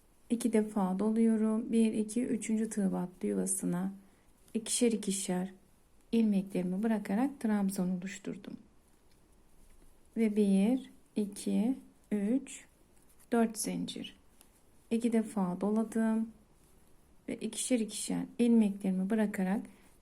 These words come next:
dört zincir boyunda trabzan oluşturdum. Tekrar iki defa doluyorum. İkinci trabzan oluşturdum. Ve bilimin ucundaki ilmeğimi tutup iki trabzanın arkasından şöyle göstereyim. Bir,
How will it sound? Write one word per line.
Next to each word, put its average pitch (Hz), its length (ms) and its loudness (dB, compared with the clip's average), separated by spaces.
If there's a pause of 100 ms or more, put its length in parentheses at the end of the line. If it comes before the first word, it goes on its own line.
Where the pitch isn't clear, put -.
(140)
dört 262 240 6
zincir 196 420 0
boyunda 233 320 2
trabzan 202 500 2
oluşturdum. 190 680 -4 (1500)
Tekrar 277 320 4
iki 226 200 2
defa 202 460 2
doluyorum. 247 800 4 (400)
İkinci 240 380 4
trabzan 196 520 2
oluşturdum. 196 720 -4 (720)
Ve 262 120 6
bilimin 247 320 10
ucundaki 202 600 2
ilmeğimi 196 400 4
tutup 226 300 -4 (280)
iki 233 360 -4
trabzanın 196 640 0
arkasından 196 760 -2
şöyle 196 340 -6
göstereyim. 196 840 -4 (160)
Bir, 190 460 0